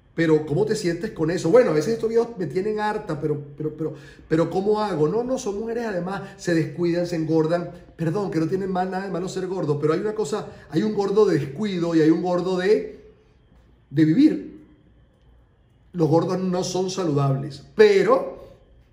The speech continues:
bueno, se diferencian. Y tú preguntas, "Esta mujer le entregó la vida a los padres". Entonces, ¿sabes? "Ay, sí, ella es una excelente hija". Imagínate tú, le entregó la vida. No, esa no es una excelente hija.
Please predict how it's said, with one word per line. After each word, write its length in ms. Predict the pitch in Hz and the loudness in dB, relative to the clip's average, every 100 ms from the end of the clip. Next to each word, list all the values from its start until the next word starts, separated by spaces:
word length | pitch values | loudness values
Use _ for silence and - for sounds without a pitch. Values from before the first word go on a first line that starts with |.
| _ _ - | _ _ -18
bueno, 300 | - 151 139 - | -14 -12 -14 -18
se 140 | - 165 | 0 2
diferencian. 640 | 151 151 147 - - - - _ _ _ - _ _ _ _ _ _ _ _ - | 4 2 0 -2 -10 -16 -20 _ _ _ -20 _ _ _ _ _ _ _ _ -10
Y 80 | 143 | -4
tú 120 | 160 | 0
preguntas, 640 | 214 214 220 233 233 - - - - | 0 0 -2 -4 -8 -12 -20 -20 -10
"Esta 220 | 143 247 | -4 -2
mujer 240 | 240 185 | 0 0
le 80 | 214 | 0
entregó 320 | 214 180 165 | -2 -2 -2
la 120 | 196 202 | -2 -4
vida 200 | 208 175 | -2 -4
a 40 | |
los 80 | 147 | -4
padres". 240 | 196 196 | -10 -12
Entonces, 240 | - 139 139 | -8 -8 -6
¿sabes? 220 | 131 143 - - - - | -6 -8 -12 -20 -20 -2
"Ay, 280 | 214 294 - | 4 4 2
sí, 340 | - 220 254 254 | -2 -2 2 2
ella 200 | 220 226 | 2 0
es 60 | |
una 120 | 240 | 0
excelente 640 | 240 - 214 190 190 226 214 | -4 2 2 2 -2 0 0
hija". 320 | 220 240 208 | 0 -4 -4
Imagínate 380 | 196 190 208 208 | -2 -4 -2 -4
tú, 120 | 214 | -2
le 80 | 202 | -4
entregó 240 | 160 165 | -2 -2
la 120 | 175 | 0
vida. 100 | 185 | -2
No, 80 | 202 | -4
esa 140 | - 208 | -4 -2
no 80 | |
es 60 | 208 | -2
una 120 | 214 | -4
excelente 440 | 214 175 165 175 180 | -4 -4 -6 -4 -6
hija. 400 | 202 202 120 | -4 -6 -8